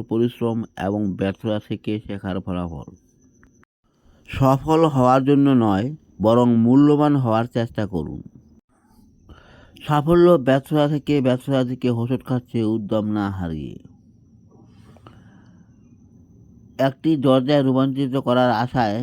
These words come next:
দেয়ালে মারতে সময় ব্যয় করবেন না। এ যদি জীবনে সফল হয়, তাহলে এ এর সমান এক্স প্লাস ওয়াই প্লাস জেড।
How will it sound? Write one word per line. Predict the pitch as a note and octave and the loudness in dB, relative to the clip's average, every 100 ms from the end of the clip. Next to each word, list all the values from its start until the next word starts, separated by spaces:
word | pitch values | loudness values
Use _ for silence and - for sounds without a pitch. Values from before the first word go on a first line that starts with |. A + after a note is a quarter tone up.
| B2+ | -6
দেয়ালে | G#2+ A2+ A2+ A#2+ A#2+ | -4 0 0 0 0
মারতে | A2+ A2 A2+ C3 A#2 C3+ F3+ | 0 -4 -6 -4 -4 -4 -8
সময় | - A2+ A#2 A#2 | -6 -4 -2 -2
ব্যয় | A2 G#2+ | -2 -2
করবেন | G2+ G2+ F#2 E2+ | -2 -4 -4 -6
না। | D2+ B1 - - _ _ _ _ _ _ _ _ _ _ | -8 -12 -16 -20 _ _ _ _ _ _ _ _ _ _
এ | C3+ D#3 D#3+ | 2 6 6
যদি | C3+ D3 C#3+ D3 | 6 4 6 4
জীবনে | C3 C3 C3 C3+ C#3 | 6 4 4 4 2
সফল | C3 B2 B2 B2+ | 2 0 2 2
হয়, | A#2 G2+ F#2 A#2+ | 2 0 -2 -4
তাহলে | A2+ A#2 B2 B2+ B2 G2+ | -2 0 2 2 2 0
এ | C3+ C#3 A#2+ | 0 2 2
এর | C3 B2+ | 0 0
সমান | - A#2+ A#2 A#2+ - | -6 -4 -4 -4 -6
এক্স | - A#2 A#2 - | -4 -4 -6 -10
প্লাস | A2 G#2+ A#2+ B2 | -6 -4 -4 -6
ওয়াই | - F#2+ G#2 G#2+ | -8 -4 -4 -4
প্লাস | - G#2+ A2 A#2 G2+ | -4 -4 -4 -6 -6
জেড। | F#2+ D2+ | -6 -6